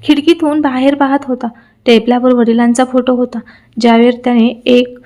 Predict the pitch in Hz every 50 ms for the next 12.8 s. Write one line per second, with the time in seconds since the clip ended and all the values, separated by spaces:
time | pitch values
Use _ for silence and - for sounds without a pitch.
0 | - _ _ _ - 240 247 247 233 247 247 - - - - - 269 277 277 269
1 | - - 247 262 277 285 269 269 262 262 254 254 247 233 240 - 233 - _ _
2 | _ _ _ - 339 330 359 339 311 294 277 285 294 285 - 339 311 311 294 302
3 | - 302 302 302 - 262 254 254 - _ - 240 226 220 214 220 226 240 233 240
4 | 247 240 233 262 269 - - 262 254 254 262 254 247 233 247 262 269 262 - 254
5 | 240 247 247 262 269 262 262 247 240 - 233 - - - - - _ _ - 302
6 | 294 294 320 320 311 311 285 277 277 294 302 294 277 277 277 285 277 277 262 262
7 | 277 269 254 262 269 254 - - 247 262 262 247 226 240 254 254 254 - 269 254
8 | 247 254 262 262 254 254 247 254 247 226 - - - - _ _ - 262 247 233
9 | 247 240 233 226 - 262 254 254 254 254 262 247 240 247 254 254 247 240 226 -
10 | 262 247 226 226 240 247 254 247 254 240 240 226 226 233 226 - - _ _ _
11 | - - 254 269 - - - - 240 247 262 262 - 247 247 269 269 269 - 254
12 | 240 233 226 233 254 254 247 247 240 233 240 226 233 233 240